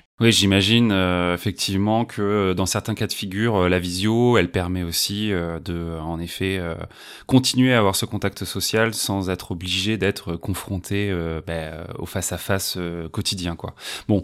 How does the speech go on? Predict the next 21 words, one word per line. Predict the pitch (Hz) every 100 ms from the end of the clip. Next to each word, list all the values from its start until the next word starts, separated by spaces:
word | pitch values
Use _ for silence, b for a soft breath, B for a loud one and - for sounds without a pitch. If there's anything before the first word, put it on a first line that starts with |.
| B B -
ça, | 131 127
c'est | - 92
des | 98 95
hypothèses. | 95 104 - 131 175 120 85 - 107
Euh, | 98 95 95 95
et | 113 107
si | 107 -
on | 127
met | 123 131
un | 123
peu | 123
de | -
science | - 147 160 -
dans, | 117 107 98
dans | 104
tout | 117
ça, | - 151
ça, | - 101
ça | 95 104
donne | 101 101
quoi ? | 135